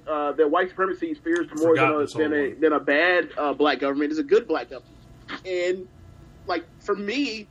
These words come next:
Speaker 1: you know, now that you, you, you know, you brought up the wrestling thing, and at the time, like, I didn't, I never really fully entertained this, but now that I'm thinking about it, like, w-, one of the parallels is, all right, Vince lets the quote unquote, ass-, uh,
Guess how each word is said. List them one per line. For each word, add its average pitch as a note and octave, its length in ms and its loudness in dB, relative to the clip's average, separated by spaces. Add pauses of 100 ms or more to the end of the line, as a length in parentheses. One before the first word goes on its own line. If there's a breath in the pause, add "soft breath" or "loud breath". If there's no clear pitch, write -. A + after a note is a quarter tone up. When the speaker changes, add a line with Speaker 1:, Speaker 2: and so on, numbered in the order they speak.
(180)
Speaker 1:
you G3 100 0
know, E3+ 200 2
now F#3 200 2
that E3+ 100 0
you, E3+ 200 -8
you, E3 160 -6
you D#3+ 240 0
know, D#3+ 40 4
you D#3 140 0
brought D#3 180 2
up D#3 80 -2
the D3+ 60 0
wrestling E3 320 2
thing, D#3 160 -2
and D3+ 80 0
at D3 80 0
the C#3 60 -10
time, F#3+ 280 -2
like, D3 140 0
I D#3 80 2
didn't, D3+ 260 0 (760 loud breath)
I F#3+ 80 -2
never G#3 160 2
really F3+ 420 4 (300)
fully D#3+ 360 -2
entertained D#3+ 560 -4
this, G3 140 2
but D#3+ 180 -4
now E3 140 2
that - 60 0
I'm - 80 -6
thinking G3+ 200 0
about D#3 220 0
it, D3+ 80 -6 (680)
like, D#3+ 180 -2
w-, - 260 -6 (160)
one G3 180 0
of B3 80 -6
the A#3 80 4
parallels F3 580 -4
is, D3+ 380 -2 (1000)
all G3+ 120 2
right, F3+ 300 2
Vince F3+ 460 -4
lets F#3 220 0
the F3+ 120 -6
quote E3+ 340 -6
unquote, F3+ 380 -2
ass-, D#3+ 180 -4 (160)
uh, C#3 760 0